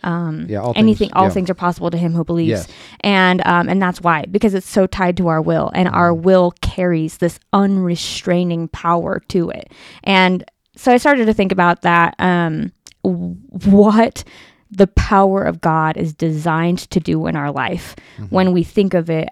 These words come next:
Speaker 1: as this unrestraining thing by nature, and how often we don't use it to its full capacity,
Speaker 2: Yeah.
Speaker 1: not even hardly to any capacity.
Speaker 2: Yes,
Speaker 1: We just
Speaker 2: right.
Speaker 1: hope to get by in life. We're like,
Speaker 2: Yeah.
Speaker 1: "Well, I hope my bills get paid this month," or, "I
Speaker 2: Mm-hmm.
Speaker 1: hope,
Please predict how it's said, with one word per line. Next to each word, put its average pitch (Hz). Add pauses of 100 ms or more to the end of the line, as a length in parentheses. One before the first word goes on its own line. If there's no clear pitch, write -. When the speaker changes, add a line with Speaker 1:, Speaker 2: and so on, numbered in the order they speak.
Speaker 1:
as 160
this 160
unrestraining 165
thing 170 (320)
by 160
nature, 165 (580)
and 196
how 185
often 175
we 165
don't 170
use 170
it -
to 175
its -
full -
capacity, -
Speaker 2:
Yeah. 190 (100)
Speaker 1:
not 170
even 165
hardly 165
to 180 (260)
any 220
capacity. 151
Speaker 2:
Yes, 156
Speaker 1:
We 190
just 196
Speaker 2:
right. 208
Speaker 1:
hope 196
to 214
get 185
by 175
in 170
life. 160
We're 185
like, 185
Speaker 2:
Yeah. 190
Speaker 1:
"Well, 196
I 220
hope 226
my 202
bills 233
get 202
paid 165
this 165
month," 165
or, 180
"I 165
Speaker 2:
Mm-hmm. 170 (320)
Speaker 1:
hope, -